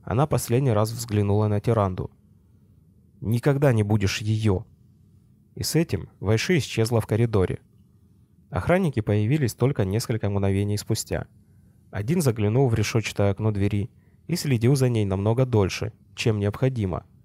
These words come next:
Она могла понять из его выражения то,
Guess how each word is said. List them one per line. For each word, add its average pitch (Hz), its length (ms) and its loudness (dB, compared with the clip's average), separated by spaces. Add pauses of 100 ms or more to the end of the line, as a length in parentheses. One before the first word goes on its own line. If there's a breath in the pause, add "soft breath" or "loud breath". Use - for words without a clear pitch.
(520 soft breath)
Она 104 260 0
могла 120 280 2
понять 101 380 -2
из 98 160 -4
его 107 200 2
выражения 104 540 2
то, 151 280 0